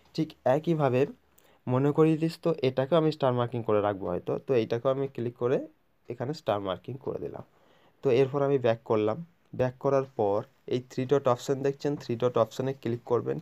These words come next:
ক্লিক করার পর এই যে স্টার্ট মেসেজ, এটা হচ্ছে মেইন জিনিস, এই স্টার্ট মেসেজ অপশনে আপনি ক্লিক করুন। ক্লিক করা মাত্র দেখুন এখানে আমি তিনটে মেসেজ,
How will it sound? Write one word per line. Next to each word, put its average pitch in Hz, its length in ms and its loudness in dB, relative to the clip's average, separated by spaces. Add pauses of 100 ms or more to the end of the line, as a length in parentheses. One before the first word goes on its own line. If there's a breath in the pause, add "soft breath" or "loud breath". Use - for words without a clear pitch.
ক্লিক 127 280 -6
করার 127 260 2 (100)
পর 110 280 4 (100)
এই 123 120 0
যে 139 140 -2
স্টার্ট 120 560 2
মেসেজ, 110 400 -2
এটা 120 180 -2
হচ্ছে 120 200 -4
মেইন 110 320 -2
জিনিস, 113 400 -6
এই - 100 0
স্টার্ট 113 400 0
মেসেজ 117 360 -2
অপশনে 113 300 0
আপনি - 200 -8
ক্লিক 98 320 -6
করুন। - 300 -18 (560 loud breath)
ক্লিক 175 300 2
করা 156 220 6
মাত্র 127 460 0
দেখুন 113 400 2 (340 soft breath)
এখানে 151 540 -2
আমি 131 180 -2 (120)
তিনটে 139 300 -2
মেসেজ, 131 400 -2